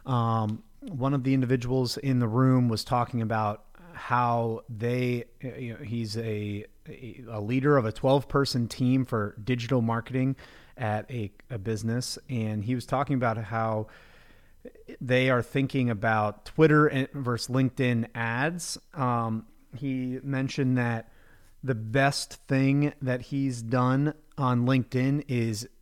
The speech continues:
inline form ads to a applicable audience that has a call to action or a form to sign up for a webinar, um,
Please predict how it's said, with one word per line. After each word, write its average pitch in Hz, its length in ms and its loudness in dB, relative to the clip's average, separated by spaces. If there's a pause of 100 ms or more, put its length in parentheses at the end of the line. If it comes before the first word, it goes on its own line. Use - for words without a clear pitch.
(160)
inline 139 680 4
form 135 680 2 (160)
ads 120 640 -4 (400)
to 156 640 4
a 131 480 2
applicable 143 580 0
audience 120 680 -2 (340)
that 123 600 2 (300)
has 127 380 0
a 120 180 0
call 135 300 -2
to 139 80 0
action 123 420 -4
or 113 140 0
a 104 40 -4
form 127 380 -2
to 110 100 -2
sign 123 360 0
up 117 240 0
for 110 460 0 (300)
a 107 300 -2
webinar, 101 600 -2 (360)
um, 104 580 -4